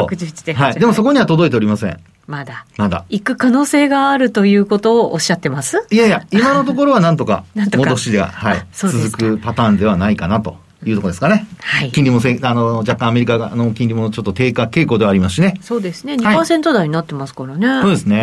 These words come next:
Speaker 1: うん。はい。
Speaker 2: はい。
Speaker 1: 以上、スマートトレーダー計画、用意ドンでした。続いては、マネックス証券からのお知らせです。人生百年時代という言葉を聞いたことはありますか？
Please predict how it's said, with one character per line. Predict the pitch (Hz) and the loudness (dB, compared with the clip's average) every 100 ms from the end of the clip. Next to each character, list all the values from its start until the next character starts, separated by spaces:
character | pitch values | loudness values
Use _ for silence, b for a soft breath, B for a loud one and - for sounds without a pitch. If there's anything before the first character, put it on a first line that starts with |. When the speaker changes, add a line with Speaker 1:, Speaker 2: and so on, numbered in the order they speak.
| 220 | 0
Speaker 1:
う | |
ん。 | 220 214 190 165 139 131 | 0 2 0 -2 -6 -10
は | - - 139 131 | -14 -12 -10 -10
い。 | 143 | -12
Speaker 2:
は | B 175 | B -10
い。 | B B B B B 339 | B B B B B -2
Speaker 1:
以 | |
上、 | 349 214 | 0 0
ス | 214 | 0
マ | 240 | 0
ー | |
ト | 247 233 | 0 0
ト | |
レ | 220 | 0
ー | 214 | 2
ダ | 202 | 2
ー | |
計 | 202 185 | 0 -2
画、 | 151 156 | -2 0
用 | 233 302 | 0 2
意 | 285 | 2
ド | 226 240 | 2 0
ン | |
で | 190 | 0
し | - | -2
た。 | - - | -6 -6
続 | - 247 | -2 0
い | 349 | 2
て | 349 | 2
は、 | 247 - | 0 -2
マ | 165 196 | 0 0
ネ | |
ッ | 311 | 2
ク | 415 | 0
ス | 392 | 2
証 | 403 | 0
券 | 359 269 | 0 0
か | 202 | 0
ら | 170 | 0
の | 151 | -2
お | - | -4
知 | - | -2
ら | 131 190 | 0 0
せ | 175 | 0
で | 175 233 | 0 -2
す。 | - _ _ _ _ _ _ _ _ _ _ _ _ _ - | -6 _ _ _ _ _ _ _ _ _ _ _ _ _ -10
人 | 180 349 | 0 0
生 | 320 202 151 | 2 0 0
百 | - 160 320 | -4 0 2
年 | 359 359 | 4 4
時 | 370 | 2
代 | 359 320 | 2 2
と | 277 | 4
い | 247 | 4
う | |
言 | 233 233 233 | 2 0 0
葉 | 220 185 | 0 0
を | 135 | 0
聞 | - 226 | 0 -2
い | |
た | 254 | 0
こ | 254 | -2
と | 240 | 0
は | 196 | 0
あ | 151 | 0
り | 190 | 0
ま | 208 | 0
す | - | -2
か？ | 160 | -4